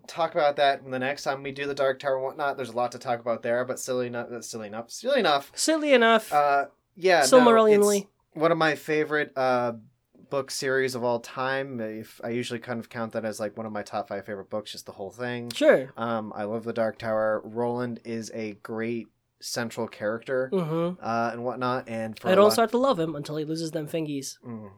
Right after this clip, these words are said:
Speaker 1: Which is only in, which is in
Speaker 2: Book
Speaker 1: book
Speaker 2: two.
Speaker 1: two, actually.
Speaker 2: Mm-hmm.
Speaker 1: Okay. Um,
Speaker 2: Book two is my favorite.
Speaker 1: And, uh, and yeah, no, we, we'll talk about him more, but we've also talked about him a lot in the past, so
Speaker 2: The
Speaker 1: let's just
Speaker 2: dwelling
Speaker 1: keep
Speaker 2: of the
Speaker 1: rolling.
Speaker 2: tree.
Speaker 1: Gabriel,
Speaker 2: Keep
Speaker 1: what
Speaker 2: on Roland.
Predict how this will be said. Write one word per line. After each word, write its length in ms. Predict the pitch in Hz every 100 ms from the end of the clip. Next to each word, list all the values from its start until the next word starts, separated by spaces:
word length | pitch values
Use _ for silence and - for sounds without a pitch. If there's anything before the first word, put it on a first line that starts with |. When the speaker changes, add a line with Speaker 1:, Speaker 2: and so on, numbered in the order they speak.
| _ _ _ _ _
Speaker 1:
Which 220 | 123 120
is 140 | 127 120
only 220 | 131 147
in, 80 | 135
which 240 | - 117
is 100 | 110
in 20 |
Speaker 2:
Book 100 | 247
Speaker 1:
book 80 | 226
Speaker 2:
two. 100 | 403
Speaker 1:
two, 160 | 220 -
actually. 380 | - - - 175
Speaker 2:
Mm-hmm. 300 | 156 156 110
Speaker 1:
Okay. 200 | 107 107 - _ _ _ -
Um, 320 | 147 151 151
Speaker 2:
Book 100 | 151
two 60 | 233
is 60 |
my 100 | 226
favorite. 360 | 214 202 127 - _ _ _ _ _ _
Speaker 1:
And, 240 | 156 165 170
uh, 180 | 170 170
and 140 | 165 156
yeah, 220 | 165 139
no, 200 | 147 117
we, 180 | 131 143
we'll 180 | 143 139
talk 240 | 147 143
about 220 | 147 139
him 160 | 143 139
more, 440 | 131 127 131 165
but 220 | 160 120 120
we've 140 | 120
also 240 | 120 -
talked 140 | 117 113
about 120 | 110
him 60 | 107
a 60 |
lot 200 | 104 110
in 60 | 110
the 60 | 104
past, 380 | 104 120 151
so 100 | -
Speaker 2:
The 60 | 101
Speaker 1:
let's 160 | 107 165
just 20 | 202
Speaker 2:
dwelling 220 | 214 202
Speaker 1:
keep 80 | 196
Speaker 2:
of 120 | 151
the 60 | 135
Speaker 1:
rolling. 500 | 180 151 120 117 120
Speaker 2:
tree. 420 | - - - 113
Speaker 1:
Gabriel, 420 | 160 240 214 208
Speaker 2:
Keep 100 | 247
Speaker 1:
what 200 | 226 196
Speaker 2:
on 0 |
Roland. 840 | 180 185 233 233 170 160 156 165